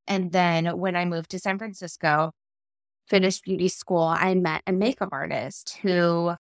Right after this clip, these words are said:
she came in. I was working at Sephora at the time, and I was beauty studio captain, which at the time I was like, "Oh my God, beauty studio captain." But she came in and she was like,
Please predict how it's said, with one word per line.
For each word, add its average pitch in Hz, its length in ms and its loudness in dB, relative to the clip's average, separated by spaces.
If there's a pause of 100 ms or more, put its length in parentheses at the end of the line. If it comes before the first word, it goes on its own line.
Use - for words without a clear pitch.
(220)
she - 260 -2
came 214 320 0
in. 165 240 -2
I 185 140 4
was 185 120 0
working 190 220 2
at 202 140 2
Sephora 165 420 0
at 165 120 -6
the 196 80 0
time, 160 460 -4 (100)
and 170 260 0
I 175 140 2
was 180 200 -4 (300)
beauty 190 340 2
studio 196 440 2
captain, 175 840 -4
which 165 540 -2 (120)
at 196 160 -4
the 180 80 -4
time 170 260 0
I 180 100 2
was 190 100 0
like, 254 200 0
"Oh 480 300 -4
my 466 60 -2
God, 453 140 0
beauty 415 280 -2
studio 415 440 2
captain." 359 680 2 (460)
But 214 240 6
she 214 320 -2
came 277 320 -2
in 185 500 -4
and 185 440 0
she 180 640 0
was 196 200 0
like, 208 260 0